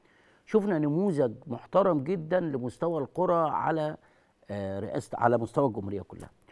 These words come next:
لما كنا نروح قرية المعصرة في المنيا،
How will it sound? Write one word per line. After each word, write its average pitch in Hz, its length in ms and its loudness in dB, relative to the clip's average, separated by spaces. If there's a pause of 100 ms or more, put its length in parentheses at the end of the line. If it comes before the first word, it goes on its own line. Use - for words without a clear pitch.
(260)
لما 151 180 4
كنا 196 220 4
نروح 180 200 2
قرية 175 400 0
المعصرة 139 640 2
في 127 520 -4
المنيا، 220 520 4